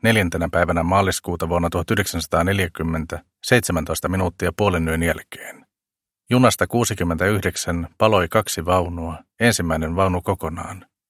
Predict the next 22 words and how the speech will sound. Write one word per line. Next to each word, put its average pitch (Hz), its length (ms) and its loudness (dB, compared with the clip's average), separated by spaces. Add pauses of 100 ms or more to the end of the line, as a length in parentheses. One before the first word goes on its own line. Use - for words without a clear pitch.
Junasta 101 360 0
viisikymmentä 90 720 -2
yksi - 300 -2
vaunu 92 260 2
särkyi 92 460 0
pahoin 87 580 0 (300)
ja 82 60 0
toisesta - 420 2
rikkoontui 90 640 -2
pääty. - 420 0 (680)
Junien 107 400 4
törmätessä 90 560 2
toisiinsa 87 720 0 (120)
veturit 98 440 2
murskautuivat 85 840 -2 (460)
ja 104 60 2
sotalapsijunan 85 840 2
veturi 92 360 0
syttyi 92 360 -4
saman 98 320 2
tien 92 200 -2
ilmiliekkeihin. 85 1000 -4